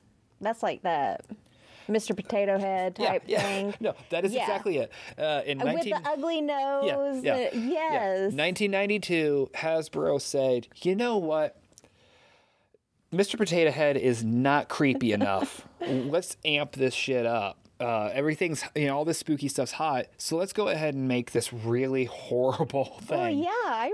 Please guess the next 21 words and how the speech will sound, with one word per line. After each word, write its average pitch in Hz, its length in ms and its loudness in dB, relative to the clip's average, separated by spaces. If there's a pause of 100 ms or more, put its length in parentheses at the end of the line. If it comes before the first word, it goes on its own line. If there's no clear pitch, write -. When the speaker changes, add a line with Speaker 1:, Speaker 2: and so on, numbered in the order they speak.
Speaker 1:
really 220 400 0
wanted 185 480 -2
that 185 340 -2
too. 285 180 -2
Speaker 2:
Oh, 294 360 0
God, 123 420 0
yeah, - 100 2 (200)
Speaker 1:
I, 220 60 0
Speaker 2:
I - 20 -2
Speaker 1:
I - 40 0
wanted 294 360 0
it 226 160 -2
so 254 260 -2
much 214 240 -2
more 202 200 0
than 185 160 0
a 180 40 -2
Mister 185 280 -6
Potato 185 480 -2
Head. 143 280 0
Speaker 2:
Yeah, 123 140 2